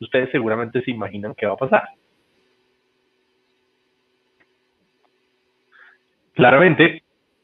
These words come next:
hamburguesas a domicilio se lo debería recontra-, uy,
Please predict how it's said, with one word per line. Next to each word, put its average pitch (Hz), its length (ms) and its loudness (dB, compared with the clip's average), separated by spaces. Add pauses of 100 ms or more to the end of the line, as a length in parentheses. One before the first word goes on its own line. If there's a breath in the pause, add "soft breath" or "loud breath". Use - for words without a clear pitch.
(120)
hamburguesas 120 580 0
a 156 60 4
domicilio 120 640 0 (420)
se 120 120 0
lo 110 340 0
debería 113 800 0
recontra-, 113 880 -8
uy, 196 300 -10